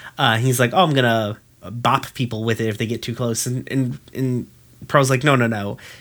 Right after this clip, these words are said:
It's, it's supposed to hold a sword." Um, and then she kind of is like, "Hey, do you wanna go see a secret place that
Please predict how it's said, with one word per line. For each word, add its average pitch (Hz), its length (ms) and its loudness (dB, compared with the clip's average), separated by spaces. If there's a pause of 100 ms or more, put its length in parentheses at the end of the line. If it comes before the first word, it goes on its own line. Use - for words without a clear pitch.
(100)
It's, - 240 0
it's - 100 -2
supposed - 360 4
to 156 40 2
hold 135 280 0
a 113 40 -2
sword." 104 640 0 (500)
Um, 107 580 0 (240)
and 139 120 2
then 151 140 8
she - 180 4
kind 139 240 2
of 117 80 -2
is 120 80 -6
like, 117 220 0
"Hey, 143 180 0
do 123 80 -2
you 131 80 0
wanna 135 180 2
go 123 200 0
see 117 180 0
a 104 60 -4
secret 107 320 0
place 117 240 -2
that 95 200 -6